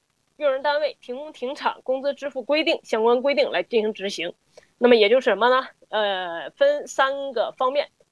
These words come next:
那么第一个是在一个工资支付周期内的，按照劳动合同规定的工资标准支付员工。那么这里边要注意，劳动合同规定的标准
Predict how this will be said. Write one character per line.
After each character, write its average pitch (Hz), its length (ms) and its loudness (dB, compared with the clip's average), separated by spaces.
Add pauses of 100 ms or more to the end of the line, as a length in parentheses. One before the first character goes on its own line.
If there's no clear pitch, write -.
那 269 100 -6
么 269 80 -2
第 339 200 -2
一 381 80 -4
个 - 200 -4
是 240 420 -4
在 247 200 2
一 220 240 -8
个 285 160 2
工 285 260 -6
资 - 220 -10
支 262 180 -16
付 233 140 -2
周 254 180 4
期 285 200 -2
内 294 220 6
的， - 140 -14 (240)
按 226 300 -2
照 208 280 0
劳 208 180 -4
动 269 100 -2
合 214 120 -6
同 247 120 -8
规 311 240 -4
定 285 240 -6
的 - 160 -10
工 220 240 -4
资 220 100 -12
标 233 240 8
准 214 240 0 (200)
支 226 100 -4
付 220 100 4
员 202 200 4
工。 240 220 8 (300)
那 294 100 6
么 294 80 -2
这 330 120 0
里 269 60 -6
边 226 140 0
要 269 120 0
注 285 220 -6
意， 277 260 -8
劳 226 200 2
动 339 100 -2
合 240 140 -2
同 285 120 -6
规 359 260 -4
定 359 260 -4
的 - 140 -16 (260)
标 277 260 4
准 233 160 -6